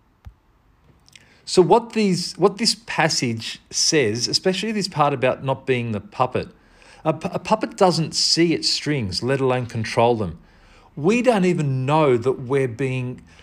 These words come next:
thrown around by these different emotions, distractions, frivolities that just get in the way of good life decisions and good business decisions.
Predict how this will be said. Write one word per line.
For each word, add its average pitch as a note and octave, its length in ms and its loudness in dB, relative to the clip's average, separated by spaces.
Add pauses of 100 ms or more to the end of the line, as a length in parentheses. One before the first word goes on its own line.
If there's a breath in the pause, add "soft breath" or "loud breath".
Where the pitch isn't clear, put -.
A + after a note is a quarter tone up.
(160 soft breath)
thrown F3 560 2
around C#3+ 580 0
by B2+ 200 4
these B2 360 -2
different D3+ 480 -4
emotions, B2+ 680 -4
distractions, A2+ 1000 -6
frivolities C3 920 0
that C3 200 0 (420 loud breath)
just G3 340 2
get F3 160 2
in D#3+ 140 2
the D3 80 2
way C#3+ 320 2
of A#2 220 -2
good C3 240 -2
life C3+ 320 2
decisions F3 580 0
and C#3+ 240 -4
good A#2+ 220 -4
business B2 320 -2
decisions. F#2 720 -2